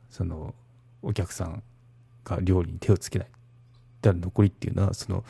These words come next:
もてなした側のものですよね。はい。ということで、ブッダは、うん、私の目の前で悪口を言っても、私がそれを受け取らなければ、それは誰のものになりますかって問いただしますね。うん、そうすると、まあ、受け取らないと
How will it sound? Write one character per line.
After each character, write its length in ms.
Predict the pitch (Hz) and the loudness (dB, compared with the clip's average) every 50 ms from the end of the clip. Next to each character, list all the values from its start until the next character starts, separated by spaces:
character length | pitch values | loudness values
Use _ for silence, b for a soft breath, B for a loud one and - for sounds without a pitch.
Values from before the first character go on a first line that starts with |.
| B B B B B - | B B B B B 2
も 100 | 104 92 | 2 4
て 100 | - 98 | 6 6
な 120 | 98 90 | 4 4
し 80 | - - | 2 -2
た 100 | 90 82 | -6 -2
側 220 | 80 87 104 107 | 2 4 6 6
の 180 | 107 107 107 - - | 6 4 2 2 2
も 160 | 110 92 85 | 2 2 2
の 100 | 82 80 | 2 -2
で 80 | 85 | -4
す 120 | - - - | -8 -10 -10
よ 80 | 113 | -8
ね。 300 | 120 117 110 110 - - _ | -8 -8 -10 -12 -14 -18 _
は 360 | - - - - - - - - | -20 -14 -10 -8 -8 -8 -8 -12
い。 480 | _ _ - - - - - - - | _ _ -20 -20 -20 -20 -20 -14 0
と 80 | - 110 | 2 2
い 20 | |
う 20 | 87 | 2
こ 60 | 85 | 2
と 60 | 85 | 0
で、 140 | 85 101 - B B B B B | -6 -10 -10 B B B B B
ブ 80 | 95 92 | 2 2
ッ 60 | - - | 2 0
ダ 100 | - 85 | -2 -2
は、 120 | 85 - - - B B B B B B | -2 -4 -6 -12 B B B B B B
う 60 | - | -2
ん、 160 | 101 - - - _ _ _ _ _ _ - | -2 -2 -2 -6 _ _ _ _ _ _ 0
私 280 | - 95 95 90 - 95 | 2 2 2 2 0 0
の 80 | 87 | 0
目 100 | 82 82 | 0 -2
の 100 | 80 82 | -2 -4
前 220 | 82 80 82 80 85 | -6 -8 -8 -4 2
で 240 | - 101 107 - - - _ _ _ _ _ - | 6 6 6 6 2 -4 _ _ _ _ _ 0
悪 160 | 98 82 82 | 0 0 0
口 160 | - - - | -2 -6 -8
を 40 | - | -10
言 60 | 117 | -6
っ 20 | - | -2
て 100 | - 107 | 2 2
も、 220 | 113 117 120 - _ - | 2 2 2 -2 _ -4
私 340 | - 104 - 104 98 - 98 | -2 0 2 2 2 4 2
が 60 | 87 | 2
そ 140 | - - 101 | 2 2 2
れ 80 | 98 | 2
を 60 | 92 87 | 2 2
受 220 | 90 92 - 135 | 2 4 4 4
け 60 | - | 4
取 120 | - 139 135 | 4 4 4
ら 80 | 135 | 4
な 120 | 127 123 120 | 4 2 0
け 140 | - - | 0 -2
れ 100 | 87 90 | -4 -4
ば、 160 | - - - - _ _ _ _ _ _ | -4 -8 -12 -16 _ _ _ _ _ _
そ 140 | - - 95 | -6 -2 0
れ 80 | 87 82 | 0 0
は 180 | 82 87 - - | 0 -2 -4 -4
誰 240 | 110 104 90 90 85 | -2 0 0 0 0
の 80 | 82 80 | -2 -4
も 100 | 82 85 | -4 -2
の 80 | 85 90 | 0 0
に 60 | 87 | 0
な 100 | 85 78 | -2 -4
り 80 | 82 | -6
ま 100 | 80 87 - | -8 -10 -10
す 80 | - | -10
か 180 | - - 117 117 | -2 0 2 2
っ 60 | 113 - _ _ | 2 0 _ _
て 80 | - - _ _ - | -20 -20 _ _ -2
問 120 | - 104 | 0 0
い 40 | 92 | 2
た 100 | - 82 | 2 0
だ 60 | 80 | -4
し 120 | - - - | -4 -8 -10
ま 80 | - | -10
す 120 | - - - | -10 -12 -12
ね。 220 | - - - - - - _ _ _ - | -12 -12 -14 -18 -20 -20 _ _ _ -10
う 100 | - 104 | -8 -6
ん、 160 | 90 82 82 - | -6 -6 -8 -12
そ 160 | - - 90 90 | -6 -2 -2 0
う 40 | |
す 100 | - - | 0 0
る 60 | 85 - | -2 -2
と、 140 | - - - _ b b b b b b b b b b b b _ _ - - - _ _ _ _ | -4 -8 -12 _ b b b b b b b b b b b b _ _ -20 -20 -20 _ _ _ _
ま 100 | - 101 | 4 4
あ、 20 | 82 | 4
受 80 | - - | 4 4
け 60 | 107 | 2
取 140 | - 95 95 | 4 4 6
ら 60 | 95 | 6
な 120 | 95 92 | 6 4
い 60 | 92 | 2
と 40 | - | 0